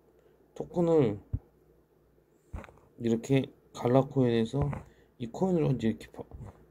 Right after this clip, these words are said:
뭐, 자, 시-, 실크, 실크.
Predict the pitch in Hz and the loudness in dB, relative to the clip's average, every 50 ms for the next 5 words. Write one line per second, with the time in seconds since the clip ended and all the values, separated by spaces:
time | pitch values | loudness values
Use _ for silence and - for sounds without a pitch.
0 | - - 107 110 110 104 - - - - - _ _ _ _ _ _ _ - - | -14 -6 -2 0 0 0 0 -4 -10 -16 -20 _ _ _ _ _ _ _ -20 -20
1 | _ _ - - - - - 117 107 - - - - - - - - - - - | _ _ -20 -20 -16 -14 -14 -14 -12 -12 -14 -14 -12 -12 -12 -12 -12 -14 -16 -20
2 | 123 - - - - - 190 196 185 - - 160 156 165 175 - - - - 156 | -18 -16 -14 -10 -6 -6 -6 -6 -6 -6 -4 -2 -2 -2 -4 -8 -10 -10 -12 -12
3 | 143 - - 160 | -12 -12 -12 -14